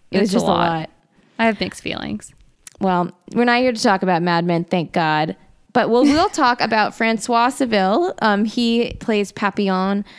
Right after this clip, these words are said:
Speaker 1: I don't know any of his movies. Most of them are French, but he's my favorite actor in the movie.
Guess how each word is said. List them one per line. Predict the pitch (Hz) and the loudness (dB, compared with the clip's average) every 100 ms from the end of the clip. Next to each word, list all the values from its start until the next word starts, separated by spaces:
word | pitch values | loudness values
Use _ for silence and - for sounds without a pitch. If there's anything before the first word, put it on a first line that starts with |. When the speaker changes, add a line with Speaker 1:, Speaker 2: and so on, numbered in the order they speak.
| - - | -20 0
Speaker 1:
I | 262 | 0
don't | 247 277 | 2 2
know | 285 285 | 2 2
any | 277 | 2
of | 269 | 2
his | 269 247 | 0 0
movies. | 262 254 269 320 302 | 0 0 -2 -4 -2
Most | 233 226 | -2 -2
of | 220 | -2
them | 226 | 0
are | 226 | 0
French, | 226 160 104 - - | 0 -2 -2 -8 -8
but | 202 214 190 | -2 0 0
he's | 202 214 | 0 0
my | 202 | 0
favorite | 202 226 214 214 208 196 - _ _ _ _ | 0 0 0 2 0 -2 -6 _ _ _ _
actor | 185 190 - 185 | 0 0 0 0
in | 175 | 0
the | 160 | 0
movie. | 147 139 139 170 | -2 -2 -4 -6